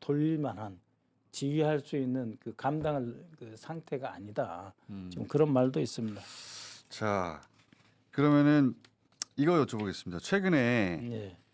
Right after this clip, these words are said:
Speaker 2: 그 최상목 대행에 대해서
Speaker 1: 네.
Speaker 2: 점점 사람들이 의심의 눈으로 보고 있거든요.
Speaker 1: 네.
Speaker 2: 초반만 하더라도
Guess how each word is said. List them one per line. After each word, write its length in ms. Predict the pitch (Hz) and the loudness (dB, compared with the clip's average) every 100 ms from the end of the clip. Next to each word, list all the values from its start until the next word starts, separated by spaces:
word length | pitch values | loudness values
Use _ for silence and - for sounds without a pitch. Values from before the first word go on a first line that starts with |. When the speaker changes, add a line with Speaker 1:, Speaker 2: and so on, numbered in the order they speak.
| _ _ _ | _ _ _
Speaker 2:
그 220 | 113 110 | -2 -2
최상목 560 | 104 202 202 240 226 175 | 0 0 2 4 4 4
대행에 380 | 123 123 131 123 | 4 4 4 4
대해서 560 | 113 101 92 87 95 98 | 4 2 0 0 2 2
Speaker 1:
네. 320 | 127 107 90 _ _ _ - _ _ - | 2 0 -6 _ _ _ -20 _ _ -2
Speaker 2:
점점 440 | 131 151 170 196 | 2 4 4 4
사람들이 420 | 160 170 170 160 | 4 4 4 4
의심의 380 | 147 139 143 220 | 6 6 6 6
눈으로 320 | 175 143 123 95 | 6 6 6 4
보고 220 | 110 104 | 2 0
있거든요. 600 | 92 95 101 143 135 113 | 0 -2 0 2 2 2
Speaker 1:
네. 200 | 104 95 101 _ _ _ _ _ | -2 -8 -18 _ _ _ _ _
Speaker 2:
초반만 500 | - 220 220 190 165 156 | 0 4 4 4 4 4
하더라도 960 | 156 165 151 139 160 156 147 135 - | 2 2 2 2 4 4 4 2 0